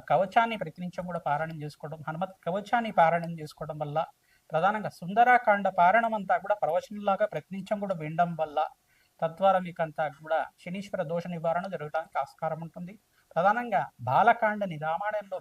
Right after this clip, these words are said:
బాలకాండనంతా కూడా వినడం వల్ల మీకు సకల గ్రహదోష నివారణ అవడానికి ఆస్కారం ఉంటుంది. సీతారాముల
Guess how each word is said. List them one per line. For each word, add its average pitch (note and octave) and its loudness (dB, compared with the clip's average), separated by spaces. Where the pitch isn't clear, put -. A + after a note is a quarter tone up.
బాలకాండనంతా F#3+ 0
కూడా D#3 -10
వినడం D3 -14
వల్ల C#3+ -8
మీకు F3+ -12
సకల E3+ 2
గ్రహదోష E3+ 0
నివారణ D#3+ -4
అవడానికి C#3 -8
ఆస్కారం D3+ -12
ఉంటుంది. F3 -12
సీతారాముల A#3 2